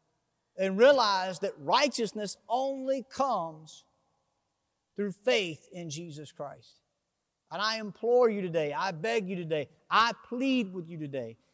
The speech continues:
to stop trusting in your own works and stop frustrating the grace of God and put your faith in the finished work of Jesus Christ on the cross of Calvary. The Bible says, "Believe on the Lord Jesus Christ and thou shalt be saved."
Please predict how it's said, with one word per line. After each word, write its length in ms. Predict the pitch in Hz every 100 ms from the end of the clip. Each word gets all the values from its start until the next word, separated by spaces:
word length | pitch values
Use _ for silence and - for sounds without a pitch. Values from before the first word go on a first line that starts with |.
| _ 202
to 60 |
stop 520 | - - 233 240 -
trusting 580 | - 226 220 - 208 202
in 240 | 196 208 196
your 280 | 202 208 165
own 380 | 202 208 196
works 500 | 170 202 170 - - _ _ -
and 140 | 170
stop 480 | - 233 240 - -
frustrating 640 | 240 233 - 220 196 190
the 60 | 180
grace 320 | 190 196 -
of 100 | 160
God 480 | 175 190 180 151 143 _ _ _ 156
and 140 | 151
put 240 | 233 233
your 120 | 208 185
faith 460 | - 208 180 147 -
in 140 | 175
the 80 | 156
finished 520 | - 202 202 190 -
work 300 | 185 190 -
of 100 | 143
Jesus 480 | 131 185 170 170 156
Christ 460 | - 185 165 151
on 80 | 147
the 60 | 135
cross 400 | - 156 151 139
of 100 | 123
Calvary. 500 | 135 131 123 120 110 _ _ _ _ _ _ _ _ _ _ _
The 80 | 170
Bible 260 | 233 269 254
says, 180 | 254 202
"Believe 400 | 214 214 262 240
on 120 | 247
the 80 | 233
Lord 260 | 233 220
Jesus 360 | 208 214 190 -
Christ 360 | - 202 170
and 120 | 156 151
thou 180 | 170
shalt 340 | 160 170 165 156
be 120 | 160
saved." 440 | - 135 123 147